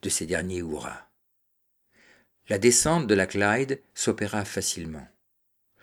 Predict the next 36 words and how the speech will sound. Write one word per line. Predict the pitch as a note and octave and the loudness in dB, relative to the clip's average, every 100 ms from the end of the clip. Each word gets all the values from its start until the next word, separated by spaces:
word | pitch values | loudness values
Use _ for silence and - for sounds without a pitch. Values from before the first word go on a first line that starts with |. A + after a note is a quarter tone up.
| - - - _ _ - | -20 -20 -20 _ _ -6
On | G#2+ | 0
peut | A#2 | 0
dire | B2+ E3+ - | 2 0 0
que | F#2 | -4
cette | G2 - | -4 -2
rivière | G2+ F#2 C3 B2+ - - | -4 0 0 0 -6 -4
a | G2 | -4
été | G2 G2+ | -2 -4
faite | - G#2 - - | -2 -4 -4 -8
de | D2 | -4
main | F#2 F#2+ | -2 0
d'homme | F#2 F2 A#2 - _ _ _ _ - | 0 0 -2 -8 _ _ _ _ -2
et | A2 | 2
même | A2+ C#3+ C3 - - | 4 2 0 -4 -6
de | F2 | -4
main | G2+ G#2+ | 2 2
de | F#2 | 2
maître. | E2+ C#2 - - - _ _ _ _ _ _ _ _ _ | -4 -8 -10 -14 -16 _ _ _ _ _ _ _ _ _
Depuis | G#2+ G#2+ C3 | -2 -2 -6
soixante | - C#3 A2+ G#2+ | -4 -2 -2 0
ans, | C#3+ D#3 - _ _ _ - | -2 -2 -8 _ _ _ -2
grâce | A2+ A2 G2+ | 0 0 0
aux | |
dragues | F#2+ G#2+ B2+ G2+ F2 - - | -2 0 0 2 0 -2 -6
et | F#2+ F#2 | -2 0
à | F#2+ | 0
un | F#2+ | -2
curage | - G#2+ F#2+ F#2+ - | -2 2 2 2 -2
incessant, | A#2 - F#2+ - A#2 C#3 _ _ - - - | -2 0 0 0 0 -2 _ _ -20 -14 2
elle | A2 | 6
a | G2+ | 6
gagné | G#2+ A2 G#2+ | 6 4 4
quinze | - B2 B2 | 4 4 4
pieds | - - B2+ | -2 0 2
en | G2 | 2
profondeur | G2+ - F2 E2+ F#2+ B2 - | -2 -4 -6 0 2 2 -4